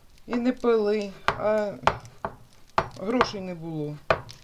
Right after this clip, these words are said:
От такий Совєтський Союз. Так, сюди додаю часник.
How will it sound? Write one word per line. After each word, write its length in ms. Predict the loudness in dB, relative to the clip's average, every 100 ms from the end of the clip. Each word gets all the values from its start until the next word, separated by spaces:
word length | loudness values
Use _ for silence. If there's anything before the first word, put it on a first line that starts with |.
| -2 -2 -2 -8 -8
От 260 | -2 -2 -2
такий 400 | -8 -6 -6 -6 -8 -16 -16 -10 -10 -10 -20 -20 -20 -18
Совєтський 720 | 0 0 2 -4 -6 -12 -12 -2
Союз. 440 | -2 -2 -6 -12 -14 -18 -20 -20 -20 -20 -20 -20 -20 -20 -20 _ -20 -20 -20 _ _ -20 _ -8 -8 -20 -20 -20 _ -20 -20 -20 -20 _ -20 -20 -14
Так, 280 | -10 -8 -2 -2 -2 -20 -20 -14
сюди 360 | -12 -10 -10 -10 -4
додаю 540 | -4 0 2 2 0
часник. 600 | -2 -2 -10 -10 -8 -8